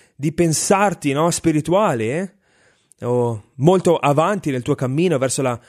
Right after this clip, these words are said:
la perfezione, non devi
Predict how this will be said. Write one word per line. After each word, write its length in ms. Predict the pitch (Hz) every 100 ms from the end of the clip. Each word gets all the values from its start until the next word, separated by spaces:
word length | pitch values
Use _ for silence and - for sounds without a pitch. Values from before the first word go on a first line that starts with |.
| -
la 140 | - 127
perfezione, 1040 | 143 - 135 - 180 202 120 107 147 - _ _ _ _ _ _ _ _ _ _ _ _ _ _ -
non 160 | 165
devi 380 | 202 226 220 185